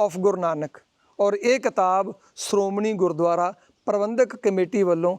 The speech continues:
ਛਾਪੀ ਗਈ ਹੈ। ਇੱਥੇ ਇੱਕ ਸ਼੍ਰੋਮਣੀ ਗੁਰਦੁਆਰਾ ਪ੍ਰਬੰਧਕ ਕਮੇਟੀ ਵੱਲੋਂ ਵੀ ਅਥੈਂਟਿਕ ਹੋ ਜਾਂਦਾ ਹੈ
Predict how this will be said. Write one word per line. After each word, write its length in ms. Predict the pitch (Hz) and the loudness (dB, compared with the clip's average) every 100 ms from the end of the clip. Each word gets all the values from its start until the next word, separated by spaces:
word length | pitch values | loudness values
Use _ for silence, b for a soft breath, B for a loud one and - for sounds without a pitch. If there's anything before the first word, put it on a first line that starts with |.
| b - | b -6
ਛਾਪੀ 460 | - 185 - 175 | -4 -2 0 0
ਗਈ 220 | 160 147 | -2 -8
ਹੈ। 120 | 135 - _ _ _ 233 | -10 -14 _ _ _ -4
ਇੱਥੇ 400 | 233 240 240 233 b b b | -2 0 0 0 b b b
ਇੱਕ 340 | 247 - 196 143 _ _ | -2 0 -2 -2 _ _
ਸ਼੍ਰੋਮਣੀ 420 | - 214 233 269 | -2 0 2 2
ਗੁਰਦੁਆਰਾ 460 | 247 233 208 220 220 | 2 0 2 2 2
ਪ੍ਰਬੰਧਕ 400 | 214 202 208 226 | 0 0 2 0
ਕਮੇਟੀ 420 | - 196 196 208 | 0 0 2 2
ਵੱਲੋਂ 320 | 190 185 190 | 2 2 2
ਵੀ 200 | 180 190 b b - | 0 -2 b b -6
ਅਥੈਂਟਿਕ 500 | - 240 240 277 - | -2 0 0 -2 -2
ਹੋ 180 | 185 202 | 0 2
ਜਾਂਦਾ 300 | 180 170 | 2 2
ਹੈ 60 | 170 | 0